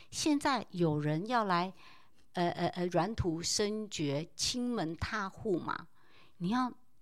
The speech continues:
记得，我们刚刚讲也，也是类似留白的概念哈。你要跟他，书里面没有这么写，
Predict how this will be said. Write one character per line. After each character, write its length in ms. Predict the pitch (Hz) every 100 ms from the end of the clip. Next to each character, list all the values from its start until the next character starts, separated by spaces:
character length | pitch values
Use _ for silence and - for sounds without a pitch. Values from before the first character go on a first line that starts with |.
| - - -
记 200 | - 247
得， 240 | - - -
我 60 |
们 80 | 175
刚 100 | 196
刚 60 | 233
讲 180 | - -
也， 180 | 196 -
也 120 | 160
是 220 | - 247
类 100 | 214
似 160 | 220 214
留 200 | 175 165
白 180 | 175 -
的 140 | 151
概 240 | - 165
念 280 | 165 156 147
哈。 160 | 139 -
你 120 | 160 165
要 140 | 208
跟 160 | 202 185
他， 140 | 190 - - -
书 180 | - 311
里 100 | 214
面 160 | 277
没 100 | 247
有 40 | 208
这 100 | 240
么 140 | 202
写， 260 | 165 -